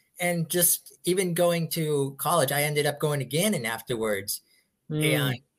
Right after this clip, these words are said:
Speaker 1: just being in that downtown environment where it's not like, yeah, it's a small enough school where everything's kinda, like, right there, but it's big
Speaker 2: Yeah.
Speaker 1: enough that,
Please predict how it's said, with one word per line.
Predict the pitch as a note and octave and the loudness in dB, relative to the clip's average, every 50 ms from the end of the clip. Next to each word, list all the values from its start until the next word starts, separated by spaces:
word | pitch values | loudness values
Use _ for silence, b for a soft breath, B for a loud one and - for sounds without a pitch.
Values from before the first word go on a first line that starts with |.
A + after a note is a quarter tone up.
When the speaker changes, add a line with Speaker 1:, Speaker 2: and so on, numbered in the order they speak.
| _ _ - | _ _ -6
Speaker 1:
just | D#3+ - - | -6 -4 0
being | E3+ F3 F#3 F3 | 2 2 2 2
in | E3+ D#3 | 2 2
that | D3+ D3 C#3 | 2 0 0
downtown | C#3 D3+ D#3 E3 D3 D3 C#3+ D#3+ D#3+ | 0 -2 -2 -2 -2 -2 -2 0 0
environment | D3 C3 - D3 E3 F3+ D#3+ D3 C#3 | -2 -2 0 0 0 0 0 0 0
where | D3+ D3 D3 C3 | 2 4 4 4
it's | C3 B2+ - D#3+ | 4 2 0 2
not | D#3 D3+ D3 C#3+ D3+ | 2 2 2 0 0
like, | C#3+ C3+ C3+ C3 B2+ B2 - - _ _ _ _ _ _ | 0 2 4 4 2 0 -4 -20 _ _ _ _ _ _
yeah, | - F#3+ G#3 G#3 G#3+ | 4 6 8 8 8
it's | G#3 G#3 - | 8 6 2
a | G3 G3 F3+ E3 E3 - | 2 2 0 -2 -2 -2
small | - - - F#3 F#3 F#3 | 0 0 0 0 0 0
enough | F#3 F3+ E3+ | 0 2 0
school | - - F#3 F3 E3+ | 2 2 4 4 6
where | E3+ E3+ E3 | 6 6 4
everything's | E3+ D#3+ D#3+ D#3+ E3 D#3+ D3+ - | 4 2 2 0 0 0 0 0
kinda, | - - D#3 D3 | 0 0 0 0
like, | C#3 C3+ C3 C3+ C#3 - _ _ _ _ _ - | 2 0 0 0 -2 -8 _ _ _ _ _ -2
right | C3 C#3 D3 D3 C#3+ C#3 C#3 | 2 6 6 6 6 4 2
there, | D3 C#3 C3+ C#3 D3+ D#3+ D#3+ D3+ D#3 - _ _ _ _ _ _ _ | 2 2 4 4 4 4 2 2 -2 -8 _ _ _ _ _ _ _
but | - D#3+ D#3+ | 2 2 2
it's | D#3+ D3 - | 2 2 0
big | - F#3 E3+ | 2 2 4
Speaker 2:
Yeah. | B2 | 4
Speaker 1:
enough | C3 E3 D#3+ D#3 - | 4 4 4 2 2
that, | - D3+ | 0 -2